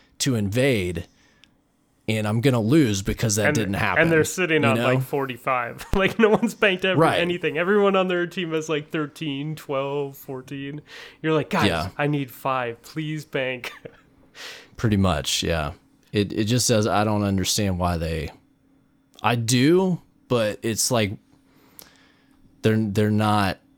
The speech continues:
Speaker 1: keeping in mind, like, the player experience. Like, they're doing things to try to create, like, I get it. They're probably trying to create different ways that they can have interesting bounties, but they're not thinking about how it actually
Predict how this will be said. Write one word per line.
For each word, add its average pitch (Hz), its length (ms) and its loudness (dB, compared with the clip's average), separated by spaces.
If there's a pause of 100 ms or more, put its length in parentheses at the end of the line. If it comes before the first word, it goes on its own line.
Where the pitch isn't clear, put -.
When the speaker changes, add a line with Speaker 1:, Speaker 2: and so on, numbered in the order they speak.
(600)
Speaker 1:
keeping 104 380 2
in 95 120 2
mind, 90 300 2
like, 85 200 0
the 87 140 0
player 87 440 0
experience. 76 840 -4
Like, 85 200 0
they're 95 140 0
doing 101 320 2
things 98 400 0
to 95 120 -2
try 92 240 0
to 82 100 -2
create, 85 640 -2 (680)
like, 92 120 -2
I 101 80 -2
get 98 240 -4
it. 110 200 -6
They're 101 120 -2
probably 98 380 -2
trying 98 280 -2
to 92 80 -2
create 87 420 -2
different 85 380 -4
ways 87 580 -2
that 90 120 -10
they 87 120 -6
can 87 140 -6
have 87 260 -2
interesting 87 520 -6
bounties, 107 640 -4 (1400)
but 151 160 2
they're 135 120 4
not 131 220 0
thinking 113 380 0
about 95 300 0
how 98 240 2
it 87 160 -4
actually 80 720 -4